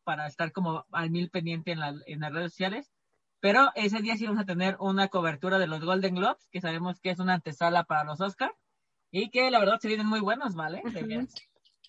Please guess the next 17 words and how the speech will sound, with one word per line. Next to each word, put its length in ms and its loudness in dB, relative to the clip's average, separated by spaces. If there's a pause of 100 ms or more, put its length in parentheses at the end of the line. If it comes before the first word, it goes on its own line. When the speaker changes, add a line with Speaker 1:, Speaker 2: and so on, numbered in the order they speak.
(1000)
Speaker 1:
Entonces, 640 -8 (480)
creo 160 2
que 100 -4
sería 180 4
todo. 300 6 (420)
Entonces, 220 -4
en 80 4
serio, 300 8
ténganos 300 6
paciencia. 440 8
Speaker 2:
Aparte 140 12
Speaker 1:
Y 80 12
si 160 10
ven 180 2
este 220 2
video, 320 4
gracias. 720 0